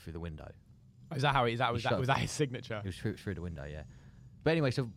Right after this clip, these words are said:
Speaker 1: you know, so Raoul Moat, they, they, he gets captured, right?
Speaker 2: Right.
Speaker 1: So the, the old Bill turns up. They've all got the guns pointing at him, and he's got a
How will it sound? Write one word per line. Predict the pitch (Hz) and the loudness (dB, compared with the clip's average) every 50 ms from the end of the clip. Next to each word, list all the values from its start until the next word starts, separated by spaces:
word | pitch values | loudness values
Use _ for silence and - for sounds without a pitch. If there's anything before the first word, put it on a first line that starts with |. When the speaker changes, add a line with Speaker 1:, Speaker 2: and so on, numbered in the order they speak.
| - - - - - - | -14 -18 -20 -18 -14 -8
Speaker 1:
you | - 139 175 | -2 0 2
know, | 202 214 - | 2 2 2
so | - - 165 160 139 - - - - | 2 2 2 2 2 -2 -10 -2 2
Raoul | - 175 185 196 | 4 4 6 6
Moat, | 190 180 123 98 107 117 - | 6 4 4 4 4 2 0
they, | 101 110 113 - - - - | -2 -2 -4 -4 -6 -6 -2
they, | 110 113 117 | 0 0 0
he | - - 110 | 0 0 -2
gets | 107 123 - | -2 -2 -2
captured, | - - 151 147 - - - 87 - | -2 -2 -2 -2 0 -4 -6 -6 -4
right? | 80 78 78 90 104 - | -4 -2 -2 -2 -2 -2
Speaker 2:
Right. | 104 90 80 67 - - - - - - | -2 -4 -4 -6 -10 -16 -20 -20 -20 -6
Speaker 1:
So | - 107 98 | -4 -2 0
the, | 92 104 101 - | 0 -2 -4 0
the | 113 123 | 2 2
old | 127 131 131 | 2 4 4
Bill | 131 123 120 | 2 2 2
turns | 107 - 101 95 90 85 - | 0 0 0 0 0 0 -2
up. | 90 90 - | -2 -2 -2
They've | 95 90 | 0 0
all | 98 104 | 0 0
got | 98 110 - | 0 -2 -4
the | 90 | -2
guns | - 104 101 95 87 82 | -2 0 0 0 0 -2
pointing | - - - 101 95 73 76 | -4 -4 -2 -2 -2 -2 -4
at | 80 | -6
him, | 82 80 80 80 | -6 -6 -4 -4
and | 85 98 | -2 -2
he's | 104 92 | -4 -4
got | - - | -6 -8
a | - | -8